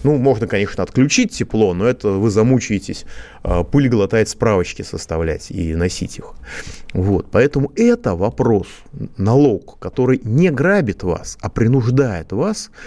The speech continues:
к использованию вашего имущества, причём такого, который вам принесёт деньги, а обществу принесёт пользу. Да, конечно, сдавать, я просто по себе сужу, сдавать Н-,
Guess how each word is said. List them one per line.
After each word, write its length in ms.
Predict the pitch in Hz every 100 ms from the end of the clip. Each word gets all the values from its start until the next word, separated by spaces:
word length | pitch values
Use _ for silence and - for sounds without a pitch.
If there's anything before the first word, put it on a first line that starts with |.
| - -
к 80 | 90
использованию 720 | - - 147 127 110 110 110
вашего 640 | 92 110 95 - 82 78
имущества, 560 | 85 165 214 - - -
причём 300 | - - 87
такого, 560 | - - 143 202 - - - -
который 300 | - 101 95 -
вам 240 | 113 107
принесёт 560 | 80 82 80 78 - 76
деньги, 520 | 76 120 214 165 - - - -
а 140 | - 80
обществу 460 | 101 - - 107
принесёт 500 | - - 78 - 123
пользу. 440 | - 98 76 73 - - - - -
Да, 100 | 147
конечно, 480 | 139 160 143 - 78
сдавать, 400 | 85 127 135 113
я 80 |
просто 240 | 123 151 -
по 140 | 131
себе 340 | - 175 175 123
сужу, 380 | - 107 196
сдавать 580 | 117 80 117 139 87 - _ - - -
Н-, 160 | 156